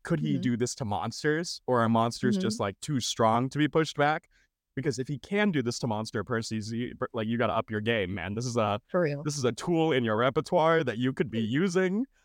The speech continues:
Speaker 1: Like, this is, like, you have the force. You have a, you have a weird,
Speaker 2: The
Speaker 1: like, a, a
Speaker 2: force.
Speaker 1: semi, <laughs> a semi, like, <laughs> a watered down version of the force that you are not
Speaker 2: <laughs>
Speaker 1: using at all, and you need to
Speaker 2: Use
Speaker 1: be
Speaker 2: it.
Speaker 1: using.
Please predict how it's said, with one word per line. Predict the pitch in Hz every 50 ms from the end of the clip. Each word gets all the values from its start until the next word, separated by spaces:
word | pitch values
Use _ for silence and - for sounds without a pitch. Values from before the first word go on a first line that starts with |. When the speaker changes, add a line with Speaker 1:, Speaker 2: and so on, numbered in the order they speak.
| _ _ _ _ _ _
Speaker 1:
Like, | 117 131 139 185 - _ - 240 220 - 269 247 233 247 254
this | 180 - 165 185 208 - - - - 196
is, | 185 175 165 143 -
like, | 143 139 131 127 117 120 - _ _ - - - _ _ _ _ _
you | 147 156 185 196
have | 202 170 147 131
the | 135 127
force. | - - 156 165 170 175 - - - - - -
You | 156 196
have | 196 180 151 131
a, | 156
you | 180 208
have | 202 156
a | 160 143 127 127 127
weird, | 123 127 156 170 165 175 180 175 170 151 156
Speaker 2:
The | 151
Speaker 1:
like, | 143 175 185 196
a, | 123 139 - -
a | - -
Speaker 2:
force. |
Speaker 1:
semi, | 427 - - - 175 175 180 185 175 208 -
<laughs> | - 233 -
a | 202 226 -
semi, | - - - 185 180 185 240 - 202 185 180 180
like, | 175 156 147 147 180 220 - _ - - _ _ _ _ _ _ _ _ _ _ _ _
<laughs> | - - - - - 185 - - 190 -
a | - 214
watered | 170 170 165 175 170 170 180 175
down | 160 165 165 175 180
version | 147 160 160 160 160 165 156
of | 147 131
the | 139 143 -
force | _ 143 135 143 156 - - -
that | 147 143 131
you | 143 156 160 151
are | 139 127 131
not | 135 131 131 127
Speaker 2:
<laughs> |
Speaker 1:
using | 139 165 165 156 151 143 127
at | 113 113
all, | 117 123 131 143 151 151 - -
and | - 127 127
you | - -
need | 175 175 175 175
to | 175
Speaker 2:
Use | 175
Speaker 1:
be | - 160
Speaker 2:
it. |
Speaker 1:
using. | 139 - - - - - - 254